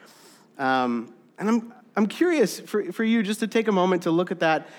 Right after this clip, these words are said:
and find, maybe even mark, where, where's your comfort level? Like, all the way from "God who?" to, like, "Yeah, I had coffee with them this morning."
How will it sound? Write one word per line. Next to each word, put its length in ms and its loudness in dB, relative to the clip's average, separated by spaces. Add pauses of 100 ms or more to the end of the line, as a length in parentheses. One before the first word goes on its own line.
(100)
and 160 0
find, 680 0
maybe 220 2
even 160 4
mark, 460 0
where, 380 -2 (180)
where's 380 -4
your 120 2
comfort 460 -2
level? 340 -6
Like, 200 -4
all 180 2
the 100 0
way 220 6
from 420 4 (420)
"God 300 2
who?" 460 -2 (1300)
to, 100 2
like, 400 4 (960)
"Yeah, 140 0
I 80 0
had 320 -4
coffee 340 0
with 180 -4
them 160 -4
this 160 -10
morning." 420 -10